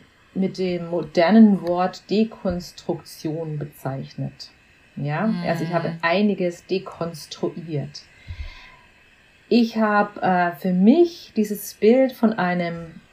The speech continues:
Speaker 1: Zimmer, das ich entrümpeln will. Ja? Also ich habe lange Zeit mich in einem Zimmer,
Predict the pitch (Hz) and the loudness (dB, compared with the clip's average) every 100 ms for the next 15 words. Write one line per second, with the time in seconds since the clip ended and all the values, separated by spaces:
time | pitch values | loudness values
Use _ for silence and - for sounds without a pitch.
0 | - 254 247 233 202 196 - - 165 147 | -6 2 4 6 4 2 -6 -10 -10 -4
1 | 190 190 - 143 143 135 139 143 147 170 | -2 -2 -2 -4 -4 -4 -6 -6 -6 -4
2 | - 185 190 208 - 170 175 240 285 - | -4 -4 -2 -2 -2 0 2 2 0 2
3 | 226 226 220 214 185 180 170 156 - 208 | 4 4 4 -2 -2 -4 -6 -10 -4 -2
4 | 202 196 196 | 0 0 -2